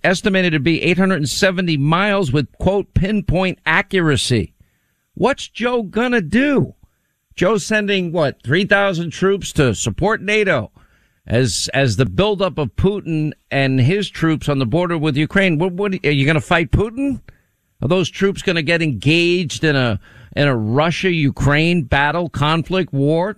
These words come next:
No, nor should we. You wanna hurt Putin? It's easy. Outproduce him with energy and then get that energy to our allies,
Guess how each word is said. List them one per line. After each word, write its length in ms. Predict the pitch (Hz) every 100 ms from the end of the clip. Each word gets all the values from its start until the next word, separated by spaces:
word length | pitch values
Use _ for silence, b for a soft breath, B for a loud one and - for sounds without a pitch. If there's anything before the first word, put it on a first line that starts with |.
| -
No, 520 | 202 311 269 117 - - -
nor 180 | 196 214
should 300 | - 226 214
we. 320 | 196 123 - _ _ _ _ _ -
You 120 | 135
wanna 220 | 170 196
hurt 280 | 156 196 170
Putin? 480 | - 202 196 214 190 _ -
It's 180 | 143 -
easy. 540 | 190 180 117 107 - _ _ _ _
Outproduce 800 | 131 170 190 - 185 156 170 156 170
him 140 | 151
with 160 | 156 123
energy 600 | 156 147 120 104 78 - _ _ _ _
and 160 | 120 139
then 220 | 151 131
get 280 | 92 160 -
that 200 | 156 151
energy 440 | 160 156 143 123 139
to 140 | 147
our 160 | 139 139
allies, 680 | 131 135 110 95 - -